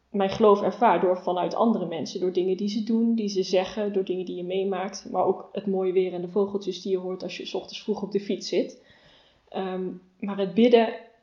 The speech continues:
helpt mij, is, i-, ja, helpt mij om dat op die manier te doen, dus om me behulpzaam te zijn en het dienstbaar opstellen. Het is een ondersteuning, zeg maar. Ik denk heel veel na, eh, maar ik vind bidden dus best lastig en ik geef mijn geloof meer vorm door dingen te doen.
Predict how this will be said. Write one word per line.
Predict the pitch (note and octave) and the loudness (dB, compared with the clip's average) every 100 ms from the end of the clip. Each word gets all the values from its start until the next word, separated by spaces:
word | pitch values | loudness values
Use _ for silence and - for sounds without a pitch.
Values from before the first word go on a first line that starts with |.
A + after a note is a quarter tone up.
| _ _ _ | _ _ _
helpt | - G#3 A3 A#3 A3+ | -6 6 6 6 2
mij, | F3+ - - - | 0 0 -4 -4
is, | G#3 - - - | -6 -6 -10 -8
i-, | - - | -8 -8
ja, | - F3 | -10 -4
helpt | F#3+ B3+ B3 | 4 4 6
mij | G3 F#3 | 6 6
om | G#3 | 4
dat | G3 F3+ - - _ _ | 4 4 -2 -18 _ _
op | G#3 G3+ | -4 2
die | G#3+ | 4
manier | G3+ F#3+ | 4 2
te | F#3 | 2
doen, | G3 E3+ | 0 0
dus | - | -6
om | F3 | -8
me | F3 F3 _ _ | -10 -14 _ _
behulpzaam | - F#3 F3+ F3 F3 E3+ | -12 -6 -4 -4 -8 -10
te | F#3 | -8
zijn | D#3+ F3 | -8 -8
en | |
het | E3+ F3 | -8 -6
dienstbaar | F#3+ F3 - E3 | -4 -4 -6 -6
opstellen. | F3 F3 - D3+ - | -6 -6 -8 -8 -6
Het | - | -4
is | G3 - - | -6 -6 -14
een | F#3 F3+ | -12 -4
ondersteuning, | G3+ F#3+ - - F#3+ E3 - - | -2 -2 -2 4 4 2 -6 -12
zeg | - - | -18 -20
maar. | - - | -20 -16
Ik | A3 G3 | -8 2
denk | F3+ A3+ | 6 6
heel | A3 A#3+ | 8 6
veel | A#3+ G3 | 8 4
na, | F3 F3 D4 F4 - _ _ | 4 4 2 -2 -12 _ _
eh, | F#3+ F#3 | -8 -4
maar | F3+ | -4
ik | - | -2
vind | - G3 | 0 4
bidden | G#3+ G#3 | 4 4
dus | F#3+ | 0
best | F#3 F#3+ | 0 -2
lastig | F#3+ A#3 - A#3+ | 2 2 2 -2
en | |
ik | G3+ | -2
geef | G3+ F#3+ G3+ | 0 -2 -2
mijn | F3+ | -6
geloof | F3 F#3 F#3 G3 - _ - | -2 2 2 0 -8 _ -10
meer | F#3+ F#3+ | -6 -6
vorm | G3+ G3+ F#3 F3+ F#3 G3+ - _ _ _ | 0 4 6 4 0 -8 -14 _ _ _
door | G3+ F3+ | -4 -2
dingen | F3 E3 F3+ | -2 -4 0
te | G#3 | 0
doen. | F#3 E3 D3 | 2 -2 -6